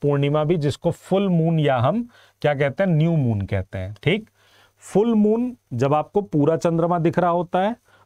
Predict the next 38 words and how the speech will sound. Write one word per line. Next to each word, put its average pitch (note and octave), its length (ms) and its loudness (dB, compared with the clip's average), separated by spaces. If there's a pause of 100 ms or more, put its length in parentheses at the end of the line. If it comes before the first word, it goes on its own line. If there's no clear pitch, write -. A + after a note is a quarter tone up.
(120)
उसको D#3 300 -2
आप F3+ 200 -2 (100)
पूर्णिमा D#3+ 440 0
कहते D#3+ 340 -4
हैं। F3+ 220 -4 (360)
इसके F3+ 340 0 (320)
पन्द्रह F#3+ 420 0
दिन F3+ 260 0
बाद G#2 380 -2 (460)
आप D3+ 220 -2
इसको F#3+ 220 -2
नहीं D#3+ 240 0
देख F3 200 0
सकते G3 360 -2
क्योंकि F3 300 -4
यहाँ D3+ 260 0
से F#3+ 120 -4
फिर F3 240 -2
से G3 160 0
नया D#3+ 340 0
मून E3 240 -2
यानी D#3+ 220 0
मून D#3+ 300 0
का E3+ 120 0
एक E3+ 200 -2
पूरा D#3 240 0
सर्कल D#3 460 -2 (460)
हो D#3+ 140 2
जाता D3 320 0
है। F#3+ 80 2
तो G3+ 120 -2
चंद्रमा D3+ 600 -2 (480)
फिफ्टीन A#3 540 0
डेज F#3 220 0
के D3 120 0
बाद, G#2 240 -2 (100)
पूर्णिमा E3 380 0
और G3 140 0